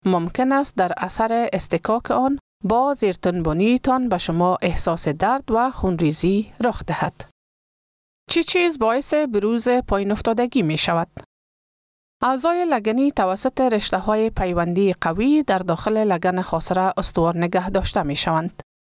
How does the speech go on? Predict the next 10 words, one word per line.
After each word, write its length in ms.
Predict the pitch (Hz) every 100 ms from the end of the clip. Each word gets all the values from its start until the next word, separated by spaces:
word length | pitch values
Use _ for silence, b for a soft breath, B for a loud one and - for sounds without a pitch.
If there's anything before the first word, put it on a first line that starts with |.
| -
این 260 | 262 330 302
اعضا 420 | 262 262 262 262 -
توسط 400 | 185 - 240 233
عضلات 680 | 233 202 190 180 196 202
کف 340 | 208 208 202 196
لگن 400 | 180 175 180 180
خاصره 500 | - 165 185 226 262
که 200 | 262 254
مانند 420 | 240 185 214 262 269
یک 280 | 254 180